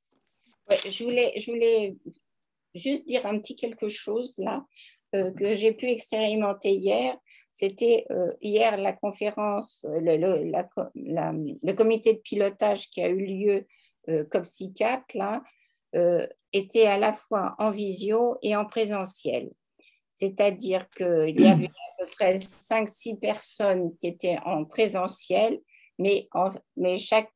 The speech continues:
il n'y avait qu'une caméra pour tous. Et les, alors, autant c'était tout à fait bien, euh, pour les gens qui étaient en Zoom, bon, pas comme nous, mais en vrai Zoom, quoi, où on se voyait tous, évidemment, mais autant ceux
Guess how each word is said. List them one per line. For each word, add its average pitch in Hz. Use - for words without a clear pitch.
il 180
n'y 185
avait 220
qu'une 240
caméra 214
pour 185
tous. -
Et 175
les, 180
alors, 165
autant 233
c'était 196
tout 226
à 220
fait 190
bien, 196
euh, 165
pour 190
les 160
gens 190
qui 185
étaient 160
en 170
Zoom, 240
bon, 165
pas 165
comme 175
nous, 220
mais 156
en 143
vrai 196
Zoom, 196
quoi, 156
où 147
on 156
se 165
voyait 160
tous, 269
évidemment, 175
mais 196
autant 226
ceux 233